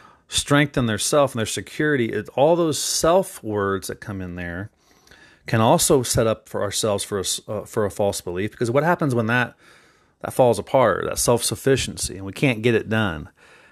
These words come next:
And they may be self-sufficient. Let's just give an example. Uh, you know, s-, a, a guy may be self-sufficient in his work and really, really be able to, to take care of that, but then his home life is a mess. Maybe his marriage is a mess.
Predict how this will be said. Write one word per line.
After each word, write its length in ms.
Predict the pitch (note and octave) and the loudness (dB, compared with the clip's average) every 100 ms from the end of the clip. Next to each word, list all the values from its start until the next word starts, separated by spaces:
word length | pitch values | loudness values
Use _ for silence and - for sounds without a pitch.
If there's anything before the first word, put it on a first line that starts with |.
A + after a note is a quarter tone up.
| _ | _
And 720 | - G2+ G2+ G2+ G2+ G2 G2 | -4 0 2 2 0 -2 2
they 120 | A2 | 4
may 180 | A2+ B2+ | 4 4
be 140 | A#2+ A2+ | 4 2
self-sufficient. 920 | - B2+ B2 - - B2+ A2 B2 A2 | 4 4 2 -2 0 0 0 -2 -2
Let's 180 | B2+ | -2
just 220 | - A2+ - | -2 -4 0
give 120 | A#2+ | 0
an 60 | |
example. 680 | G#2+ G2 A2+ A2 G#2 G#2 G2+ | 0 0 0 0 2 2 0
Uh, 100 | - | -2
you 120 | G#2 G#2 | -6 -4
know, 180 | G2+ | -2
s-, 160 | - - | 0 0
a, 160 | A2+ - | 0 0
a 100 | A2 | 0
guy 260 | A2+ A#2 | 2 2
may 120 | A#2 A2+ | 2 0
be 140 | - | 0
self-sufficient 880 | - B2+ B2 - G2 - B2 - G#2 | 2 4 4 0 -4 -2 0 0 -4
in 80 | G#2 | -4
his 180 | G#2 | -4
work 480 | F#2+ A2 C3 A2 - - - - - | 0 4 4 2 -6 -18 -20 -20 -14
and 220 | - G2 G#2+ | -6 0 4
really, 220 | C3+ B2+ | 6 8
really 300 | A#2+ A#2 G#2+ | 6 6 4
be 160 | A2 | 4
able 160 | A#2 A2+ | 4 4
to, 160 | G2+ - | 2 -2
to 180 | - | -8
take 240 | - A#2+ - | -6 -6 -4
care 240 | B2 C3 | 0 0
of 100 | A2 | 2
that, 460 | G#2+ C3 G#2 G2 - - - - - | 2 2 2 0 -4 -16 -20 -18 -8
but 100 | A#2 | -2
then 200 | A#2+ G2+ | 0 0
his 180 | A2 G2+ | -4 -2
home 260 | B2+ D3+ | 0 2
life 260 | A2 G2 F#2+ | 2 0 0
is 120 | F#2+ | -4
a 60 | F#2+ | -2
mess. 580 | A#2 - - - - - | -2 -2 -4 -6 -6 -8
Maybe 460 | G2+ G#2+ G2+ G#2 | -4 -2 2 2
his 160 | G#2 G2 | 2 0
marriage 440 | G#2+ A#2+ A2+ F2+ | 2 4 4 2
is 100 | F#2 | -4
a 40 | F2 | -10
mess. 440 | E2+ - - - | -10 -12 -12 -12